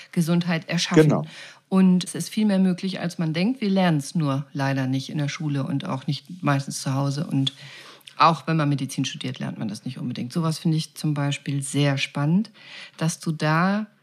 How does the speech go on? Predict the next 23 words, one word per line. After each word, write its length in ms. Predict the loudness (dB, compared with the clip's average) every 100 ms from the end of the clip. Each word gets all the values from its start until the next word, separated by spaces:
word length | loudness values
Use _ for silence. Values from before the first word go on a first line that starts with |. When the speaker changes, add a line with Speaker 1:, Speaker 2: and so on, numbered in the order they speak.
| _ -8
Speaker 1:
mit 400 | -4 2 4 4
dir 120 | 2 0
selber 640 | 2 0 2 0 -2 0
Maßnahmen 640 | 2 0 -2 -2 0 0 0
hast, 240 | -4 -2
Möglichkeiten 640 | -2 -2 -6 -4 -6 -4 -2
hast, 240 | -2 -2
Methoden 540 | -2 -2 -2 -2 0 0
hast, 340 | 0 -4 -10 -20 -20 -20 -4
dass 200 | -4 -2
du 100 | -2
sogar 560 | -2 -2 0 0 0 -4 2
eine 160 | 2
schmerzhafte 540 | 4 2 0 -2 -6 -4
Behandlung 440 | -2 2 2 2
gut 220 | 2 0 0
aushalten 480 | -4 -4 -6 -6 -6
kannst, 260 | -6 -6
ohne 240 | -2 -2 -2
zu 120 | -6
leiden. 360 | -8 -8 -12 -16 _
Speaker 2:
Genau. 360 | 6 6 2 -4 _ _ _ _ _ _ -20 _ _ _ _ _ _
Speaker 1:
Super. 360 | -6 -4 -4